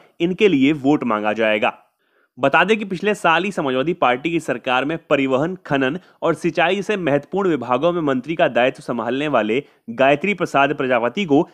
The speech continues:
चित्रकूट के चर्चित गैंगरेप मामले में एमपी एमएलए स्पेशल कोर्ट ने उम्र कैद की सजा सुनाई थी। प्रजापति के साथ मामले के अन्य दोषी आशीष शुक्ला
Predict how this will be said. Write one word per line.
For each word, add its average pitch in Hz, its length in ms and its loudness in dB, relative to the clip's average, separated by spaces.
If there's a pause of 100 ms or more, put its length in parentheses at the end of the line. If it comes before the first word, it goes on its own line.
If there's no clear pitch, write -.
(180)
चित्रकूट 202 500 -2
के 240 120 -2
चर्चित 175 440 0
गैंगरेप 139 560 0
मामले 131 340 0
में 175 180 -4
एमपी 139 360 -2
एमएलए 139 360 0
स्पेशल 131 400 -2
कोर्ट 156 320 2
ने 143 200 0 (260)
उम्र 208 220 2
कैद 151 300 0
की 196 80 -6
सजा 151 180 0
सुनाई 110 300 -2
थी। - 360 -6 (320)
प्रजापति 135 440 0
के 127 140 -2
साथ 127 320 2
मामले 120 400 0
के 151 120 -4
अन्य 180 440 -4
दोषी 139 460 -2 (240)
आशीष 143 500 0
शुक्ला 139 460 2